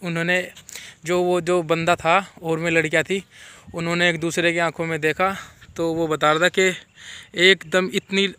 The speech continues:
आंखें उनकी लाल हो रही थी कि जिसकी कोई हद नहीं। तो वो जब भी डर के, मतलब हमारा इधर फार्म, फार्म हाउस है यहाँ पे,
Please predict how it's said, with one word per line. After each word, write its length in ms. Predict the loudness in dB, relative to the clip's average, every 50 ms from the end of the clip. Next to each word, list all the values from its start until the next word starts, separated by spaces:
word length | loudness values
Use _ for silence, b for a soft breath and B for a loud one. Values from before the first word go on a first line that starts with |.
| -4
आंखें 300 | 0 0 0 0 0 -2
उनकी 200 | -2 -2 -2 -2
लाल 320 | -2 2 2 4 4 2 2
हो 120 | 0 0
रही 160 | 2 0 0
थी 240 | 0 -2 -2 -2 -2 -4 -8 -16 _ _ _ _ B B B B B B B B -8
कि 100 | -6 -6
जिसकी 280 | -6 -8 -10 -8 -8
कोई 200 | -4 -2 -2 0
हद 160 | 0 -2 -2 -4
नहीं। 160 | -6 -8 -6
तो 160 | -6 -4 -4
वो 100 | -4 -2
जब 120 | -2 -2
भी 120 | 0 0 0
डर 220 | 2 2 2 0
के, 200 | 0 0 0 -2 -2 B B B B
मतलब 260 | -4 -4 0 0 0 0
हमारा 240 | 2 2 2 4
इधर 140 | 4 2 0
फार्म, 400 | -2 0 0 2 2 2 0 -4
फार्म 340 | -6 -4 -2 0 0 0 0
हाउस 220 | -2 -2 -2 0
है 60 | 0 2
यहाँ 180 | 2 2 2
पे, 200 | 2 0 -2 -2